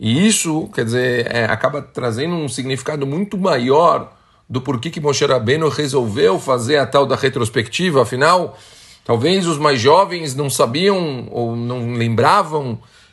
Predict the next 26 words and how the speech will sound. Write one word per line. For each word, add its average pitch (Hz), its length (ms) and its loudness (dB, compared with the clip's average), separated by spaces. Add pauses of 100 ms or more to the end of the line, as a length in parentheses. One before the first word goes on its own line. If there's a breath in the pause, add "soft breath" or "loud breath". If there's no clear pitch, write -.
(120 soft breath)
E 139 100 -4
aí 214 160 2
Moshe 247 220 2
Rabbeinu 220 260 4
tá 226 80 4
falando, 233 260 4
"Olha, 247 180 4
vamos, 214 200 -2
vamos 226 160 0
lembrar 233 280 2
de 190 100 -4
tudo 220 260 -4
aqui, 214 220 -2
deixar 175 260 -2
as 196 120 -2
coisas 202 260 -2
muito 202 300 -6
claras 175 760 0 (380 soft breath)
para 165 140 2
que 185 160 -4
não 180 200 2
haja, 170 640 2 (300 soft breath)
eh, 123 800 -2 (200)
novos 165 400 2
enganos", 135 520 2
né? 156 300 -2